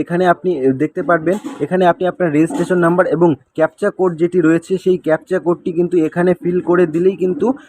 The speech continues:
আপনি আপনার স্ট্যাটাস চেক করতে পারবেন। এবং গেট ওটিপিতে ক্লিক করলে একটি ওটিপি আসবে, সেই ওটিপিটি এখানে বসিয়ে দেবেন এবং আপনি আপনার স্ট্যাটাস চেক করতে পারবেন।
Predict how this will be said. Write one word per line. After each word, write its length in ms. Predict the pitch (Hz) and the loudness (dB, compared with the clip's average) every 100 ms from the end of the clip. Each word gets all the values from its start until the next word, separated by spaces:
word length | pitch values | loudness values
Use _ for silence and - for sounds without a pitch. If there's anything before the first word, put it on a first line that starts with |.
| - | -4
আপনি 240 | 151 175 | -4 0
আপনার 260 | 170 165 202 | 0 2 0
স্ট্যাটাস 380 | - 160 147 160 - | 0 -2 0 0 -2
চেক 140 | 165 | -4
করতে 240 | 160 139 147 | -4 -2 0
পারবেন। 300 | 120 113 151 | 0 2 4
এবং 160 | 170 190 - _ 131 | 4 2 -6 _ -2
গেট 160 | 185 147 | 0 2
ওটিপিতে 460 | 156 190 180 185 185 | 0 0 -2 -2 -2
ক্লিক 240 | 185 180 | -4 -6
করলে 280 | 175 175 208 285 _ | -2 2 2 0 _
একটি 180 | 147 175 | -8 -2
ওটিপি 300 | 160 185 175 | -2 0 2
আসবে, 200 | 165 131 127 | 2 2 -2
সেই 120 | 160 | 0
ওটিপিটি 440 | 156 151 170 175 175 | 0 0 -4 -2 -2
এখানে 220 | 170 170 | 0 0
বসিয়ে 340 | 156 151 185 | -2 -2 0
দেবেন 220 | 180 196 180 | 2 0 0
এবং 180 | 156 170 | 0 2
আপনি 200 | 160 - 165 | 2 2 0
আপনার 260 | 160 196 269 _ _ | 0 -2 -4 _ _
স্ট্যাটাস 340 | - 160 190 - | -4 0 0 0
চেক 140 | 170 - | -6 -2
করতে 260 | 165 185 | -4 -2
পারবেন। 320 | - - 104 | 0 0 0